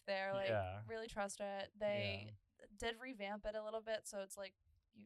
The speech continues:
Speaker 1: one-way
Speaker 2: Safer.
Speaker 1: traffic and all
Speaker 2: Yeah,
Speaker 1: of that.
Speaker 2: makes sense.
Speaker 1: But, um, hopefully
Speaker 2: Yeah.
Speaker 1: they do the same for Worcester so
Speaker 2: Yeah,
Speaker 1: we,
Speaker 2: I'm
Speaker 1: we
Speaker 2: very,
Speaker 1: can enjoy
Speaker 2: I would
Speaker 1: the
Speaker 2: like to see it.
Speaker 1: multi-million dollar,
Speaker 2: Yeah, right?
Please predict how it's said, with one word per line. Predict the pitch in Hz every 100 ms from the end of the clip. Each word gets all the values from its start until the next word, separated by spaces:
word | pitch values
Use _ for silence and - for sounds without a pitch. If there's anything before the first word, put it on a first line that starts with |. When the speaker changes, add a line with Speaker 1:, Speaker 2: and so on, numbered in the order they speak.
| -
Speaker 1:
one-way | 208 202 202 202
Speaker 2:
Safer. | 202
Speaker 1:
traffic | 196 196 208 208
and | 202
all | 101
Speaker 2:
Yeah, | 110
Speaker 1:
of | 92
that. | - 214 123
Speaker 2:
makes | 127 -
sense. | 101 90
Speaker 1:
But, | 214 208 196 - - _ -
um, | 214 208 214 208
hopefully | 240 254 294
Speaker 2:
Yeah. | 277
Speaker 1:
they | 269
do | 254
the | 233
same | 233 220
for | 214
Worcester | 202 208 214
so | 208 113
Speaker 2:
Yeah, | 104
Speaker 1:
we, | 101
Speaker 2:
I'm | 110
Speaker 1:
we | 113
Speaker 2:
very, | 107
Speaker 1:
can | 208
enjoy | 202 202 196 196
Speaker 2:
I | 196
would | 190
Speaker 1:
the | 190
Speaker 2:
like | 208 202
to |
see |
it. | 208
Speaker 1:
multi-million | 202 202 202 190 190 190 190 190
dollar, | 190 185 160
Speaker 2:
Yeah, | 127 101 85
right? | 87 95